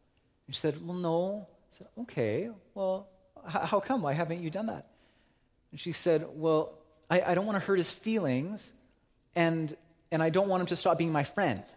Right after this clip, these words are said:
And I said, "That's valid. Those, those are valid fears. Those things could happen if you were honest with him about that.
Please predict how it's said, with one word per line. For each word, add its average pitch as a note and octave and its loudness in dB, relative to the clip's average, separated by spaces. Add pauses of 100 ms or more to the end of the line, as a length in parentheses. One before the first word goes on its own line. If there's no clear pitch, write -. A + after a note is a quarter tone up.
(1300)
And A2 -10
I G2+ -6
said, D3 -4 (640)
"That's B2 0
valid. C#3+ -2 (100)
Those, A#2+ -2 (920)
those A#2 -4
are C3+ 4
valid A#2 4
fears. D#3+ -2
Those D3+ 2
things E3 -2
could F#3 -2
happen D#3+ -2
if G2 -10
you G#2+ -6
were G2 -4
honest F#2+ -6
with F#2+ -12
him F#2+ -14
about E2+ -14
that. - -14